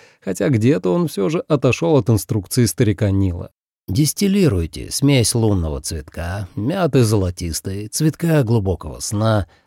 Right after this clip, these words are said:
золотого платка и горной розы для получения эфирных масел. А потом по капле добавьте в каждую свечу». «А как насчёт заклинания? Что произносить?» Элджер перестал крутить на ладони ручку и впервые повернул голову в сторону Шута.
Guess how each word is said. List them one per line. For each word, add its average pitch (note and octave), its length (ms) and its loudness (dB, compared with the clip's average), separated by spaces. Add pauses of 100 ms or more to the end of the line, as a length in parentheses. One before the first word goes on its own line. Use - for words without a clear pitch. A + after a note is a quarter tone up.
золотого D3+ 600 0
платка F#2+ 520 -6
и F#3+ 180 -2
горной D#3 500 4
розы C#3 400 4
для E3 180 0
получения B2+ 720 2
эфирных G#2+ 600 -4
масел. - 480 -6 (500)
А G2 80 -8
потом F3 460 -6
по C#3 180 -8
капле F3 460 -4
добавьте B2+ 540 0
в - 80 -10
каждую F#2 420 0
свечу». F2 540 -6 (540)
«А F#2+ 400 0
как D3+ 220 -2
насчёт D3 340 2
заклинания? B2 800 0 (100)
Что - 300 -4
произносить?» D#3 800 2 (640)
Элджер D3+ 500 2
перестал D3+ 500 2
крутить A#2+ 360 0
на A#2+ 100 4
ладони A2 320 4
ручку D3+ 500 0
и D3 100 2
впервые F3 500 -2
повернул C3+ 480 4
голову A2+ 360 2
в A2 80 -6
сторону G2+ 360 0
Шута. - 460 -6